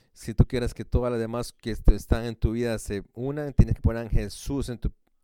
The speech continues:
en el centro. Hay tres cosas que tienen que ser, tres cosas que están en acciones en tu vida. Y es que tú necesitas la palabra de Dios,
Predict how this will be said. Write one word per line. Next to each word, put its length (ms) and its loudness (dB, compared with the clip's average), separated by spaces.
en 100 -10
el 100 -8
centro. 440 2
Hay 220 -4
tres 380 6
cosas 560 2
que 120 -16
tienen 240 -8
que 140 -8
ser, 380 -4
tres 200 -12
cosas 280 -6
que 80 -10
están 220 -6
en 100 -4
acciones 640 -4
en 140 -6
tu 160 6
vida. 380 4
Y 120 -8
es 120 -2
que 100 -6
tú 140 6
necesitas 440 2
la 80 -2
palabra 460 -2
de 120 2
Dios, 420 0